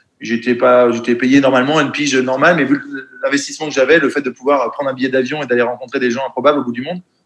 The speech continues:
ça, c'était fou. Et ce choix-là aussi, il est pas évident. Au départ, tu te dis, je vais,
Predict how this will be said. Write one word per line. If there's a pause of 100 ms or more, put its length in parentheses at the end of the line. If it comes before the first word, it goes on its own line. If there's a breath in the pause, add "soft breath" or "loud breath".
ça,
c'était
fou. (300 loud breath)
Et
ce
choix-là
aussi,
il
est
pas
évident.
Au
départ,
tu
te
dis,
je
vais,